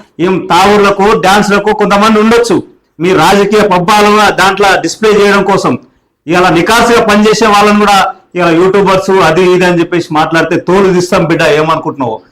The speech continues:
ఇలా మేమంతా ఇలా ప్రభుత్వాన్ని మార్చింది కూడా ఈ YouTube జర్నలిస్టులు అనేది ఒకసారి మీరు గుర్తు చేసుకోవాల్సిన అవసరం ఎంతైనా ఉన్నది. ఇలా ఈ YouTube, ఈ సోషల్ మీడియా, ఈ సోషల్ మీడియా రంగంలో ఈ YouTube-లలో పనిచేసే వాళ్ళు లేకపోయింటే ఇలా ఈ ప్రభుత్వం కూడా మారేది కాదు.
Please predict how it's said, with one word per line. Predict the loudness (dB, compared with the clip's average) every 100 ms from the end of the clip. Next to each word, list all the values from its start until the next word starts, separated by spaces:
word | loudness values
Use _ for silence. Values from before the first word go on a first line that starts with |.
| _ -8
ఇలా | -4 -2
మేమంతా | 0 2 0 2 0 -2 -8 _ _ _ _ _ _ _ _ _ -6
ఇలా | -4
ప్రభుత్వాన్ని | -2 0 0 0 0 0
మార్చింది | 0 0 0 0 0
కూడా | 2 2
ఈ | 0 0
YouTube | 0 0 0 0
జర్నలిస్టులు | -2 -2 -2 -2
అనేది | 0 2 0
ఒకసారి | -2 -2 0 0 0
మీరు | -2
గుర్తు | -2 -4 -4
చేసుకోవాల్సిన | -2 -2 -2 -2
అవసరం | -2 -2 -2
ఎంతైనా | -2 0 0
ఉన్నది. | 0 -2 -6 -10 _ _ -6
ఇలా | -2
ఈ | 0 0 0 0
YouTube, | 0 2 2 2
ఈ | 0 -2
సోషల్ | -2 0 2
మీడియా, | 2 2 2 0 -2 -10 -8
ఈ | -4
సోషల్ | 0 0 2
మీడియా | 2 2 2
రంగంలో | 2 0 2 0
ఈ | -2 -4 -4
YouTube-లలో | 0 0 2 0 0
పనిచేసే | 0 0 0 0
వాళ్ళు | 2 0
లేకపోయింటే | 0 0 0 0 0 0 -2 -2 -8 _ -4
ఇలా | 0 2 0 -2 -6
ఈ | -4
ప్రభుత్వం | -2 0 0 0 0
కూడా | 0 0
మారేది | 0 0 0 0
కాదు. | 2 2 0 -4